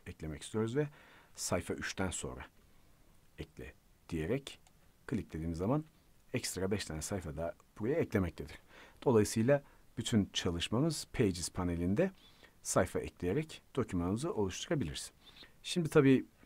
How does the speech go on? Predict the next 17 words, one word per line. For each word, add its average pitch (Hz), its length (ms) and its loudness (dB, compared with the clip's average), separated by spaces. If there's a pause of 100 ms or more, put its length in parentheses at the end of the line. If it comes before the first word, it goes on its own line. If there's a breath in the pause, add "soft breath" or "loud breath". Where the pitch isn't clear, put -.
(300)
tekstin 123 320 6
ne 113 80 8
kadar 104 240 6
akacağını 95 520 0 (800)
ben 82 300 -4
de 78 80 -10 (340 soft breath)
tahmin 85 280 0
edemediğim 85 460 -2
için 143 200 -4
ortalama 92 440 -2
sekiz - 260 -4
sayfaya 80 300 -4
yakın 82 300 -4
bir, - 160 -6 (680 loud breath)
e, 82 420 0 (380)
sayfa 104 460 -2 (280)
oluşturdum. 139 560 0